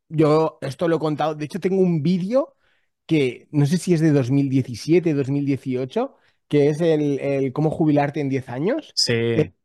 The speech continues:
Speaker 1: eh, que es buenísimo. Es decir, que eso lo, lo ve-, lo veo ahora con perspectiva y es decir, estoy siguiendo, eh, no como tal, pero, pero realmente el objetivo
Speaker 2: Un
Speaker 1: es el mismo
Speaker 2: poquito.
Speaker 1: y, y vamos a, y voy hacia allí. Es decir,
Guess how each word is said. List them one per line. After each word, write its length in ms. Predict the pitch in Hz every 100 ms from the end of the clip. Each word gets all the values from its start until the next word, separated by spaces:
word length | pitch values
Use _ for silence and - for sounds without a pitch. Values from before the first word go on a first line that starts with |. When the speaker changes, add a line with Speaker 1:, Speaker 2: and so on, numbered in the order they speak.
| _
Speaker 1:
eh, 220 | 147 143 131
que 80 |
es 100 | 123 127
buenísimo. 600 | 135 139 214 208 107 101
Es 120 | 131
decir, 260 | 135 131 131
que 80 | 139
eso 120 | 139
lo, 220 | 175 151
lo 140 | 147 147
ve-, 200 | 147 147
lo 100 | 143
veo 140 | 147
ahora 120 | 156 165
con 120 | 170
perspectiva 440 | 160 147 139 165
y 60 | 160
es 120 | 147
decir, 260 | 156 147 143
estoy 220 | 120 151
siguiendo, 520 | 156 165 160 160 139
eh, 60 | 120 123 110 - _ _
no 360 | 143 160 185 180
como 340 | 208 190 180
tal, 220 | 220 269
pero, 320 | 320 151 127
pero 180 | - 147
realmente 420 | 147 151 160 165
el 60 | 208
objetivo 400 | 156 151 135 165
Speaker 2:
Un 20 |
Speaker 1:
es 80 | 170
el 100 | 170
mismo 360 | 170 214 269 254
Speaker 2:
poquito. 80 |
Speaker 1:
y, 200 | - 156 -
y 120 | 160
vamos 280 | 143 160 170
a, 60 | 180
y 140 | 151
voy 180 | 139 143
hacia 180 | 190 151
allí. 240 | 123 190
Es 80 | 135
decir, 300 | 135 120 120